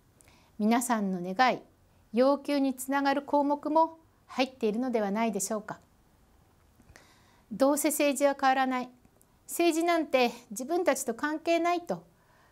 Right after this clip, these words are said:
考えている方もいらっしゃると思います。でも、今までお話ししてきたように、私たちの生活はまっすぐ政治とつながっています。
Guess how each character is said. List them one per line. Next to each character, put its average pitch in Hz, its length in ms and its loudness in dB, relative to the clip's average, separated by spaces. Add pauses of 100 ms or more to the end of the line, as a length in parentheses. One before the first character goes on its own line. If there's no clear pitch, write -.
(200)
考 254 340 0
え 269 120 2
て 240 140 2
い - 20 2
る 208 80 -2
方 247 260 -2
も 294 100 0
い 220 80 -2
ら 247 100 -2
っ - 20 -10
し - 140 -10
ゃ 294 40 4
る 247 100 -2
と 208 120 -8
思 196 140 -4
い 214 60 -4
ま 220 120 -4
す。 - 220 -12 (600)
で 269 160 0
も、 233 240 0 (280)
今 247 180 0
ま 269 140 2
で 233 100 2
お 214 60 -2
話 247 400 -2
し - 40 -4
し - 40 -4
て 269 120 -2
き - 100 -14
た 233 120 0
よ 254 140 4
う 233 60 0
に、 170 140 -6 (500)
私 330 360 0
た 254 140 -6
ち - 120 -16
の 190 120 -8
生 240 240 -2
活 247 260 -4
は 254 240 0 (320)
ま 247 120 -2
っ 247 40 -4
す - 240 -4
ぐ 381 100 0
政 233 320 0
治 226 120 -10
と 262 360 -2
つ - 140 -10
な 208 80 -6
が 226 120 -4
っ 226 100 -8
て 254 80 -2
い 240 100 -2
ま 254 160 -2
す。 - 220 -12